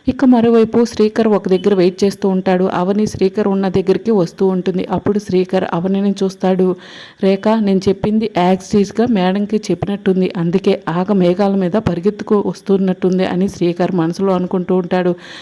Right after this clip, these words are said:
"రండి మేడం, రండి, నా ఫోన్ మీ దగ్గర పెట్టుకుని నాతో ఆడుకుంటారా? మీ సంగతి చెప్తాను. ఏ భర్త అయినా మరో ఆడదానికి దగ్గరవుతుంటే ఏ భార్య మాత్రం చూస్తూ ఉంటుందిలే,"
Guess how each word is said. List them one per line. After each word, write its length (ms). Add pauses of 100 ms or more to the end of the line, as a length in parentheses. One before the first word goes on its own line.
(160)
"రండి 220
మేడం, 300
రండి, 360
నా 140
ఫోన్ 280
మీ 100
దగ్గర 260
పెట్టుకుని 520
నాతో 440
ఆడుకుంటారా? 680 (420)
మీ 140
సంగతి 440
చెప్తాను. 640 (600)
ఏ 140
భర్త 260
అయినా 260 (120)
మరో 320
ఆడదానికి 600
దగ్గరవుతుంటే 840
ఏ 140
భార్య 340
మాత్రం 360
చూస్తూ 420
ఉంటుందిలే," 580